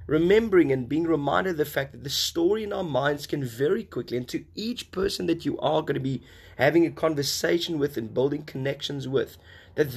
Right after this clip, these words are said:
they have a perception and a way of life that is vastly different from yours, vastly different from mine as well.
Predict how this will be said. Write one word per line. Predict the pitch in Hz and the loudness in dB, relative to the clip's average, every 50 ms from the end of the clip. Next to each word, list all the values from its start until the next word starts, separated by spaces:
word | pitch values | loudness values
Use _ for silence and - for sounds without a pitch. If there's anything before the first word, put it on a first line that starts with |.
| 123 123 | 0 2
they | 147 190 214 220 | 4 4 4 4
have | 202 190 - 180 | 2 0 -2 -4
a | 180 | -4
perception | 160 175 165 - - - 175 180 - - - - 170 170 - | -4 -4 -4 -4 -2 -2 -2 -4 -4 -4 -6 -4 -4 -2 -2
and | - 139 131 | -2 0 0
a | 123 | 0
way | 113 110 117 123 147 165 | 0 0 0 2 2 2
of | 156 - 139 | 0 0 -2
life | 135 135 143 147 147 - | -4 -4 -4 -6 -6 -6
that | - 143 143 | -4 -4 -4
is | 139 135 120 | -4 -6 -8
vastly | 113 - 117 123 151 - - 85 - - - 175 175 | -12 -12 -8 -6 -4 -4 -4 -4 -6 -6 -8 -8 -8
different | 151 131 135 127 - - 123 120 - | -4 -2 -2 -2 -2 -4 -8 -8 -8
from | - 117 113 113 | -6 -6 -4 -4
yours, | 113 117 - - - - - - - - - - - | -4 -4 -6 -6 -8 -12 -14 -18 -18 -20 -20 -16 -12
vastly | 113 120 147 156 165 185 - - 170 151 | -2 4 4 4 6 4 2 -2 -2 0
different | 143 151 143 - 151 147 135 | 0 -2 -2 -2 -6 -6 -6
from | - 147 139 | -4 -4 -2
mine | 135 135 139 143 156 147 | -2 -2 -2 -2 0 -2
as | 131 - | -2 -2
well. | - - - 80 80 | -4 -6 -6 -8 -10